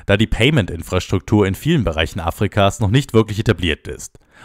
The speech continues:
Man hat also auch etwas Fintech in dieser Aktie mit dabei. Die brandneuen Quartalszahlen waren dann ebenfalls wieder top. Mal sehen, wie es die nächsten Quartale weitergeht. Die aktuelle Dividendenrendite kommt auf knapp vier Prozent.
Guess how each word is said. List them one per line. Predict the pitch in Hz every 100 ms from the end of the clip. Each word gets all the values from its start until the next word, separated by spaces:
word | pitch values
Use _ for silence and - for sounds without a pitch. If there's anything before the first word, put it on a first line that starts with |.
| -
Man | 104
hat | 104 -
also | 123 110
auch | 101 107
etwas | - 92
Fintech | - 135 127 120 -
in | 92
dieser | 87 82
Aktie | 87 - 92
mit | 87
dabei. | 95 80 71 - _ _ _ -
Die |
brandneuen | 98 87 143 - 82 80
Quartalszahlen | 90 82 80 82 - 104 92 98 104
waren | 104 135
dann | 120
ebenfalls | 139 170 - 147 131
wieder | 117 104
top. | - 78 69 - - _ _ _ -
Mal | 110
sehen, | 117 170
wie | 147
es | 123
die | -
nächsten | 90 107 - -
Quartale | 98 85 92
weitergeht. | 85 78 82 - - - - _ -
Die | 98
aktuelle | 90 - 98 90
Dividendenrendite | 85 82 85 98 101 101 101 98 95 101 95 120 -
kommt | 139
auf | 135
knapp | - 147 -
vier | - 185
Prozent. | - 170 - 76 65 -